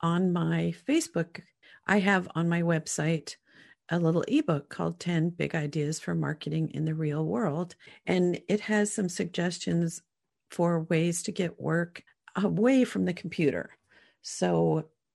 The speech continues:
I always recommend that you have some Facebook, and then you have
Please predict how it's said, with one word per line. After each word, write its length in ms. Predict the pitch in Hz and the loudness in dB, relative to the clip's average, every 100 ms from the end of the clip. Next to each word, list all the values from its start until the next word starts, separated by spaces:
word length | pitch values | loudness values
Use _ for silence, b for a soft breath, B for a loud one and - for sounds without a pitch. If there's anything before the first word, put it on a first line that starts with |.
| _ - | _ -2
I 260 | 170 175 | 0 2
always 320 | 165 165 160 | 2 2 0
recommend 600 | 165 156 156 156 147 147 143 | -2 -2 0 4 4 2 -2
that 240 | - 143 - | -4 -6 -6
you 140 | - 160 | -6 -4
have 340 | 143 151 147 | -2 -4 -4
some 180 | - - | -6 -8
Facebook, 600 | - 240 254 - 247 240 - | -2 0 0 0 -2 -2 -6
and 240 | 170 175 | -2 0
then 320 | 165 156 160 156 b b b - | 0 0 0 -2 b b b 2
you 240 | 214 220 | 4 6
have 360 | 208 214 214 202 | 4 2 0 0